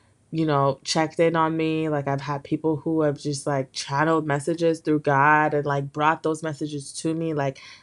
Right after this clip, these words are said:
I just really understood, like, or was reintroduced to my power and the power that I have,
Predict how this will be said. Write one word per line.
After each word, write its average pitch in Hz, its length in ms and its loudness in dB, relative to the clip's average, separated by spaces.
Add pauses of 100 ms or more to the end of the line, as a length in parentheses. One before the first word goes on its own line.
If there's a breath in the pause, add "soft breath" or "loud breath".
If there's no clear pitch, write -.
I 160 120 0
just 202 220 0
really 190 480 4
understood, 165 880 2
like, 147 280 2 (300 loud breath)
or 160 120 2
was 160 280 -2
reintroduced 175 960 -2
to 165 100 -2
my 151 160 0
power 151 520 2
and 160 220 -2
the 156 60 -2
power 160 380 0
that 160 120 0
I 143 100 -2
have, 139 420 -2